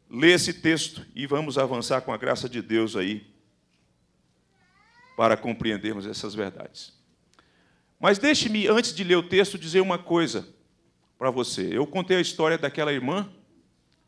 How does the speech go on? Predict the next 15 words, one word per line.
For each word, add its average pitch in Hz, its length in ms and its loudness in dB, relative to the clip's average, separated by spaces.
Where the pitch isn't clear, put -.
como 139 240 -8
que - 100 -8
essas 131 280 -4
coisas 135 320 -2
foram 143 340 0
organizadas 156 840 2
no 131 80 -4
coração 131 480 0
dela 131 260 0
e 151 60 -4
como 165 240 -6
que 147 180 -2
ela, 151 220 2
então, 151 240 -4
percebeu 170 760 0